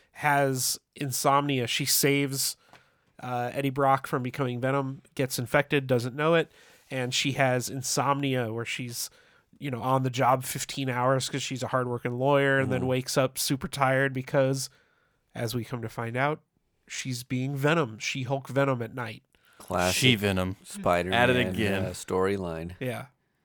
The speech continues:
Speaker 1: So, fun story.
Speaker 3: Shin 'em.
Speaker 1: About <laughs>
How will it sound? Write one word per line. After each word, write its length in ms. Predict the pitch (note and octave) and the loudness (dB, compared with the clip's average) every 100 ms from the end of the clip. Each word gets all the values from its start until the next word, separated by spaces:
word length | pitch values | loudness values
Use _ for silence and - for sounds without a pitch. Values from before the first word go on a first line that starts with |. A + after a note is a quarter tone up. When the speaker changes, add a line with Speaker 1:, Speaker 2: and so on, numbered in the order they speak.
| _ | _
Speaker 1:
So, 340 | - A#2 A2 - _ _ _ _ _ - _ _ | -8 -6 -6 -10 _ _ _ _ _ -20 _ _
fun 220 | F#3 F#3 | 6 6
story. 560 | - G#3 G3 F#3 F3+ - | 2 2 4 2 -2 -10
Speaker 3:
Shin 280 | - - A#2+ | -10 -4 -2
'em. 180 | G2+ F#2+ - _ _ _ _ _ | -2 -6 -10 _ _ _ _ _
Speaker 1:
About 480 | C#3+ C#3 C#3 C#3 C3+ _ - | -6 0 2 2 0 _ -4
<laughs> 760 | - - _ _ _ _ _ | -4 -4 _ _ _ _ _